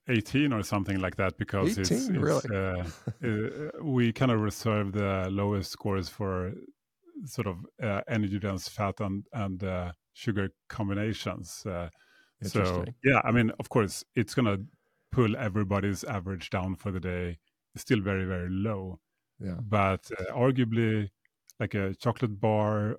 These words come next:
Speaker 1: or a donut, uh, could drive even more overeating. What do you think?
Speaker 2: Interesting. Well, I,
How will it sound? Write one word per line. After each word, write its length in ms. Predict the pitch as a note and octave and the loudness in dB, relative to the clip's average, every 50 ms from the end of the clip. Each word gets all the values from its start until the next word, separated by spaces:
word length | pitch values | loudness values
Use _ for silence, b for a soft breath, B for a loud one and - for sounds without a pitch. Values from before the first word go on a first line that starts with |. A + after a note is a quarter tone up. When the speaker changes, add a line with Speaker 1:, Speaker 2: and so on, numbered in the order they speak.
| - _ | -8 _
Speaker 1:
or 380 | - G2+ F#2 F2+ F2+ F2 F2+ F#2 | -6 -4 -2 -2 -2 -4 -4 -6
a 60 | F2+ | -6
donut, 840 | E2 - A2+ A2 A2 A2 G#2+ G#2 G2+ G2 G2 F#2 - _ - - - - _ _ _ _ _ _ _ _ _ _ _ _ _ _ - G3+ B2 | -2 0 2 2 4 2 2 2 0 0 -2 -4 -6 _ -18 -20 -20 -20 _ _ _ _ _ _ _ _ _ _ _ _ _ _ -12 -8 -6
uh, 400 | G2 F#2 F2+ F2 E2+ E2+ E2+ F2+ F2 - | -4 -4 -4 -4 -6 -6 -8 -10 -12 -6
could 200 | - - A#2+ G2+ | -2 -2 -2 -2
drive 400 | G2+ - A2+ G#2 G2 G2 F#2+ F#2 | 0 -2 -2 0 0 0 -2 -2
even 240 | F#2 F2+ E2+ F#2+ F2+ | -4 -6 -4 -4 -4
more 480 | F2+ F#2 F#2 F#2+ F#2 F#2 F#2 F2 D#2+ - _ _ _ _ | -4 -4 -4 -6 -6 -8 -10 -12 -14 -18 _ _ _ _
overeating. 720 | A2+ G#2 F#2 F2+ G2 G2 G#2 F#2 - G#2+ G2 F#2+ F#2+ F#2+ F2 _ _ _ | -8 -8 -8 -8 -8 -10 -10 -10 -10 -10 -10 -10 -10 -12 -16 _ _ _
What 80 | - C#3+ | -6 -4
do 40 | D#3+ | -4
you 40 | C#3 | -4
think? 240 | - - - - _ - - | -8 -10 -14 -16 _ -14 -14
Speaker 2:
Interesting. 360 | G2 - - G#2+ - - - _ _ _ B B B B B B B B B B B B - | -14 -12 -12 -14 -14 -16 -20 _ _ _ B B B B B B B B B B B B 4
Well, 240 | F3+ G#3+ A3 - - | 6 6 6 4 0
I, 120 | - C3 | -6 -8